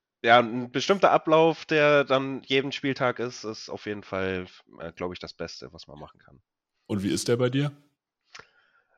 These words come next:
Speaker 1: Ähm, ich hab eine bestimmte Zeit, in der ich mich umziehe. Ich hab eine bestimmte Zeit, wo ich ein bisschen Musik höre, mich aufs Spiel vorbereite, ähm, und einfach so ein bestimmter Ablauf, den man immer wieder hat und, ähm,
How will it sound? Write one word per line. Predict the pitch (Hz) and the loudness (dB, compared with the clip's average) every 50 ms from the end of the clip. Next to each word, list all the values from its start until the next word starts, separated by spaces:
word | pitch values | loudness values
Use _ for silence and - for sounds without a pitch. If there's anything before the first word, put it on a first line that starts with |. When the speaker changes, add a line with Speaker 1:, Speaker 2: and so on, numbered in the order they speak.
| _ _ - | _ _ 8
Speaker 1:
Ähm, | 120 117 113 113 110 110 110 - | 10 10 10 8 6 2 -6 -4
ich | - 107 - | -4 0 0
hab | 135 131 | 0 0
eine | 131 123 | 0 -4
bestimmte | 113 113 - - 143 139 123 135 120 | -4 -4 0 -2 -2 -2 -2 -8 -2
Zeit, | - 127 120 123 110 | 4 6 6 6 6
in | 117 113 110 | 2 -4 0
der | 110 110 107 | 2 2 2
ich | 107 - - | 2 -2 -6
mich | 107 101 - - | -10 -10 -8 -8
umziehe. | - 123 123 - - - 117 110 110 113 110 | -8 -8 -8 -10 -10 -8 -4 -2 0 0 0
Ich | 107 101 - | 0 -2 -4
hab | 104 - | -8 -8
eine | 110 104 95 | -8 -12 -10
bestimmte | 104 - - 113 110 104 - 107 | -10 -10 -8 -10 -10 -10 -12 -14
Zeit, | - - - 104 104 107 101 - - - - - - - - - _ | -12 -4 -2 0 0 0 -2 -6 -12 -20 -18 -20 -20 -20 -20 -20 _
wo | - 113 120 | -4 -2 -2
ich | 117 - | -2 -4
ein | 120 | -8
bisschen | 123 113 - 131 120 113 | -10 -8 -4 -4 -4 -4
Musik | 113 107 104 117 113 104 - | -4 -8 -6 -8 -10 -10 -6
höre, | 123 107 104 107 101 110 104 107 | -2 0 0 2 2 0 -2 -2
mich | 107 101 98 - | -2 -6 -6 -6
aufs | 101 98 - - | -6 -6 -8 -10
Spiel | - - 110 104 98 | -10 -6 -6 -6 -6
vorbereite, | - 110 104 95 101 95 - 95 92 95 92 - 101 95 95 92 95 - - | -2 -2 -2 -2 -2 -2 -2 -2 -2 -2 -4 -6 -6 -6 -4 -4 -4 -6 -6
ähm, | - 95 90 90 92 92 92 90 87 85 82 _ _ _ _ _ _ _ _ _ _ _ _ _ - - _ _ _ _ _ _ _ _ _ _ _ _ - | -4 -4 -4 -4 -6 -10 -10 -12 -12 -14 -16 _ _ _ _ _ _ _ _ _ _ _ _ _ -20 -20 _ _ _ _ _ _ _ _ _ _ _ _ -6
und | 104 101 101 98 98 95 - - - | -6 -6 -6 -6 -10 -12 -12 -4 -2
einfach | 120 120 117 131 117 | -2 0 0 -2 -2
so | - 120 113 110 | 0 0 0 0
ein | 107 107 95 | 0 -4 -8
bestimmter | 107 - - 127 127 - - - | -10 -6 -6 -6 -2 0 0 0
Ablauf, | - - 117 110 101 - | 0 0 -2 -2 0 0
den | 110 107 107 | -2 -2 0
man | 107 104 107 | -2 -4 -4
immer | 120 147 120 113 | -2 -2 -2 -2
wieder | 113 110 107 101 107 | -2 0 0 0 0
hat | 113 107 - | 0 -4 -4
und, | 101 92 92 92 - - - - - | -6 -10 -10 -12 -14 -14 -16 -12 -12
ähm, | 90 90 90 90 87 85 92 | -12 -10 -10 -14 -16 -20 -20